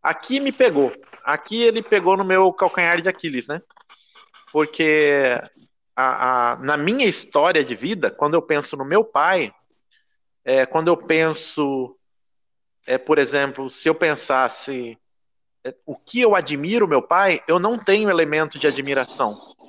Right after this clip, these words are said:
por ele, né? É, o, o meu pai, ele seria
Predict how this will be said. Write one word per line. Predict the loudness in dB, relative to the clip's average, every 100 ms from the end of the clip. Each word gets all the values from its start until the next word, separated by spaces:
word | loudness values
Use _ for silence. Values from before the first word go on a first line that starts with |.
| _ _ -4
por | 0
ele, | 0 -2
né? | -6 -6 _ _ _ _ _ _ _ _ _ _ -2
É, | 2 4 2 2 0 -2 -6
o, | -6 -6 -4
o |
meu | 0 0
pai, | 2 2 4
ele | 2 2
seria | -2 0 0 0 2 4 2